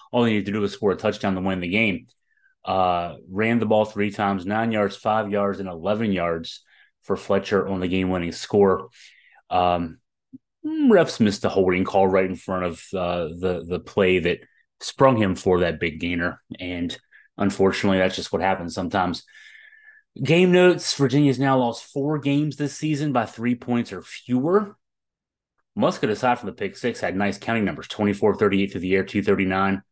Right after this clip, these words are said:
one ten point seven passer rating. He was sacked six times, but, uh, I will say this is, uh, I know we've seen this a lot this season. It's,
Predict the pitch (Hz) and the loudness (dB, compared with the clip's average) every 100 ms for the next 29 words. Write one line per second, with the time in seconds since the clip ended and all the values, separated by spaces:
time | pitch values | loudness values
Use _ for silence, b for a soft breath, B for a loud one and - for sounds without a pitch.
0 | _ _ _ - 101 101 104 101 95 101 | _ _ _ -4 -2 0 -2 -2 -4 -4
1 | 85 87 104 107 120 110 107 107 - 104 | -4 -2 0 2 2 2 0 -4 -8 -6
2 | 98 117 131 - - 127 - - 170 143 | 0 2 2 0 0 0 -2 -4 -2 -4
3 | - 165 180 175 - - _ _ _ _ | -2 0 0 -4 -10 -18 _ _ _ _
4 | _ _ _ _ 110 104 110 104 110 107 | _ _ _ _ -2 2 2 4 4 4
5 | 113 - 101 98 98 101 90 - - 104 | 0 0 0 0 -4 -8 -12 -14 -12 -8
6 | 104 113 120 113 113 - 110 95 87 - | -8 -2 2 4 2 0 -2 -2 -6 -12
7 | - 98 95 87 - 90 - 95 85 90 | -14 -8 -4 -4 -6 -10 -8 -6 -8 -10
8 | 87 | -12